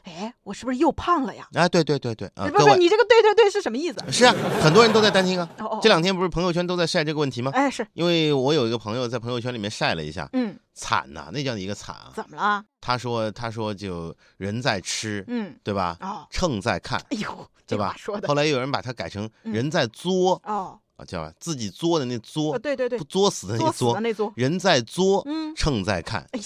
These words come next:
Speaker 1: 呦。
Speaker 2: 然后呢，他最后晒了一个朋友圈，
Speaker 1: 嗯。
Speaker 2: 呃，晒了一个秤上的那个数字。
Speaker 1: 多少啊？
Speaker 2: 然后呢，他讲说他胖了十斤。
Speaker 1: 十斤啊，
Speaker 2: 我，
Speaker 1: 这得
Speaker 2: 我，我觉得他可能春节之前，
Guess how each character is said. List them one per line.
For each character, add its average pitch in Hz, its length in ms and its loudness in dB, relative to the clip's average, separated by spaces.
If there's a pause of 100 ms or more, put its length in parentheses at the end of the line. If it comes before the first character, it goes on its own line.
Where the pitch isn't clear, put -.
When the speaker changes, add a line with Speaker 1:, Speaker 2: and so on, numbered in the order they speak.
(180)
Speaker 1:
呦。 262 80 -10 (140)
Speaker 2:
然 120 120 -4
后 143 60 0
呢， 131 80 -2
他 123 160 -6
最 135 160 -6
后 107 340 -4
晒 123 240 -2
了 104 80 -2
一 107 60 -6
个 113 80 -4
朋 110 140 -8
友 101 100 -6
圈， 113 320 -6
Speaker 1:
嗯。 220 380 -8
Speaker 2:
呃， 78 260 -10
晒 120 220 -2
了 101 100 -2
一 104 100 -4
个 92 400 -6 (300)
秤 123 320 -8
上 85 180 -6
的 78 120 -8
那 90 100 -10
个 92 100 -8
数 131 240 -8
字。 185 240 -4 (140)
Speaker 1:
多 240 140 -2
少 214 80 -14
啊？ - 200 -20 (180)
Speaker 2:
然 82 120 -12
后 92 60 -10
呢， 87 80 -10
他 107 160 -8
讲 90 160 -8
说 95 120 -10
他 95 180 -8
胖 98 280 -8
了 80 80 -10
十 95 480 -4
斤。 107 320 -4 (460)
Speaker 1:
十 - 500 -8
斤 202 220 -12
啊， - 180 -20
Speaker 2:
我， 180 140 -8
Speaker 1:
这 196 60 -6
得 - 80 -4
Speaker 2:
我， 117 240 -2
我 104 160 -2
觉 101 180 -8
得 165 80 -4
他 196 280 -12 (260)
可 113 180 -4
能 104 160 -6
春 220 260 -4
节 135 200 -4
之 202 200 -2
前， 104 460 -6